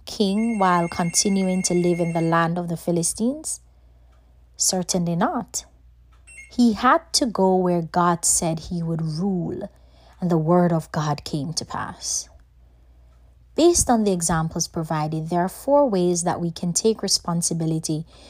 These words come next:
to bring the word of God to pass concerning our lives. Take initiative. Follow divine instru-, direction. Be willing to fight for what he has promised, and have faith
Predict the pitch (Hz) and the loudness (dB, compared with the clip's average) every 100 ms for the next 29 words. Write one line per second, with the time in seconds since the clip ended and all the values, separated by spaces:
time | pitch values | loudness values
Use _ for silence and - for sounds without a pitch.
0 | - - 202 165 190 226 240 233 196 165 | -16 -2 0 2 2 4 6 4 4 2
1 | 165 165 156 160 151 151 156 - - 156 | 0 0 -2 -4 -4 -4 -6 -10 -6 -4
2 | 151 156 - 170 156 - 156 160 151 147 | -4 -2 -4 -4 0 0 0 -4 -6 -6
3 | 139 98 - 196 - - - - - - | -6 -8 -10 -8 -6 -8 -12 -20 -20 -20
4 | - - - - - - 240 226 214 175 | -20 -20 -20 -20 -4 0 2 2 0 -2
5 | 160 - - - - - - _ _ _ | -2 -6 -8 -10 -16 -20 -20 _ _ _
6 | _ _ - - - 240 240 214 190 180 | _ _ -18 -2 4 4 4 0 0 0
7 | 170 165 165 - 165 165 - - 175 156 | 0 -2 -2 -2 -4 -6 -8 -4 0 0
8 | - - - 208 - _ _ _ _ _ | 0 -12 -10 -12 -14 _ _ _ _ _
9 | - 226 208 254 285 254 220 196 180 170 | 4 6 8 6 4 0 0 2 2 0
10 | 175 160 165 - 185 175 165 - - 165 | -4 -4 -4 -4 -4 -4 -4 -6 -2 -2
11 | 156 170 - - _ _ _ - - 185 | -2 -6 -8 -10 _ _ _ -20 -8 -6
12 | - 277 294 - - 277 202 151 - - | 0 0 0 -6 -4 0 0 -4 -16 -20